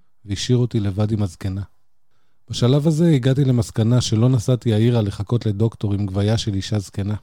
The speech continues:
ומכיוון שהשעון הגדול נמצא בכיכר שלפני תחנת הרכבת, ונשארו לי עשרים וחמש דקות עד אחת,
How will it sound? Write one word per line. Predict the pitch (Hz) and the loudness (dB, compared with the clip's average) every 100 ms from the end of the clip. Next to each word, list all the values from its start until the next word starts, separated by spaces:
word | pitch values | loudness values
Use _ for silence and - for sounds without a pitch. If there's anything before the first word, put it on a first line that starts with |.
| _ - | _ -6
ומכיוון | 110 104 113 107 135 147 113 - | -4 0 2 4 4 2 -2 -4
שהשעון | 120 110 117 117 | 0 2 2 2
הגדול | 123 113 107 117 | 2 2 2 2
נמצא | 107 101 - 117 | 2 0 -2 -2
בכיכר | 101 - 104 123 120 | -2 -6 -4 -2 -2
שלפני | - 104 113 110 | -4 -6 -4 -4
תחנת | - 113 113 113 | -4 -4 -4 -2
הרכבת, | 104 95 123 107 98 - - _ _ _ 113 | -4 -2 -2 -2 -6 -8 -20 _ _ _ -4
ונשארו | 110 - 113 131 | -2 0 2 4
לי | 123 | 2
עשרים | 104 - 120 | 2 0 0
וחמש | 113 110 117 110 | 0 0 0 0
דקות | 113 - 131 117 | -4 -2 -2 0
עד | 110 | -4
אחת, | - 147 143 | -4 -4 -6